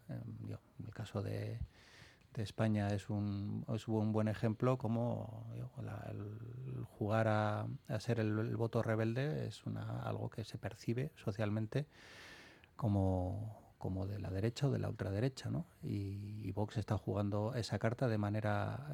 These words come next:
de manera muy clara, cuando es una falacia, es una falsedad absoluta, porque si algo tienen en común las ultraderechas en el mundo es que jamás, jamás se oponen a quien tiene el verdadero poder <laughs> económico, jamás. Eh,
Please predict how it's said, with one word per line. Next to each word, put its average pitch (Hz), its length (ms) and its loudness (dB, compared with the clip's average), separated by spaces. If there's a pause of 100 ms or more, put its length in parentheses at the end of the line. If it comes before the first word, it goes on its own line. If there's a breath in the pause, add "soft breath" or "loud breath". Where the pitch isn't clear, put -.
de 110 200 -2
manera 107 340 2
muy 110 160 6
clara, 131 340 6 (460 soft breath)
cuando 113 360 10
es 127 120 8
una 127 160 12
falacia, 113 440 6
es 95 80 4
una 113 140 10
falsedad 110 440 8
absoluta, 123 460 6
porque 107 240 2
si - 120 2
algo 120 220 10
tienen 120 260 8
en 110 120 4
común 113 480 8
las 104 500 -4
ultraderechas 107 680 0
en 113 60 8
el 113 100 10
mundo 147 440 10
es 127 160 2
que 131 160 0
jamás, 131 680 6 (160)
jamás 127 600 6
se - 240 -2
oponen 151 540 4
a 151 240 2 (180)
quien 101 180 -4
tiene 131 260 -2
el 110 100 -4
verdadero 104 400 -4
poder 117 320 0 (160)
<laughs> - 340 0
económico, 131 680 8
jamás. 110 560 2
Eh, 113 260 0